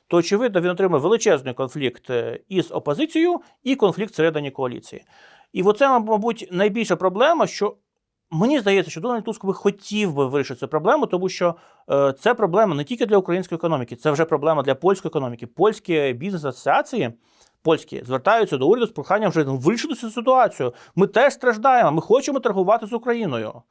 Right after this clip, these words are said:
І він все розуміє: він чудово розуміє, що шкоди від цього, мабуть, вже набагато більше, ніж, е,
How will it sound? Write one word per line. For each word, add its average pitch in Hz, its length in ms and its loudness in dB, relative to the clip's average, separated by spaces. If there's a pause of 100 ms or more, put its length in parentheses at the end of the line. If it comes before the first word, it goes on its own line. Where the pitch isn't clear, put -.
(480)
І 170 140 -4
він 208 220 0
все 214 220 2
розуміє: 226 500 2
він 151 160 0
чудово 220 240 2
розуміє, 208 260 0
що 202 300 0
шкоди 277 440 2
від 170 180 -4
цього, 127 320 2
мабуть, 170 360 -2
вже 165 180 -2
набагато 165 720 2
більше, 165 460 -4
ніж, 135 280 -8
е, 123 920 -2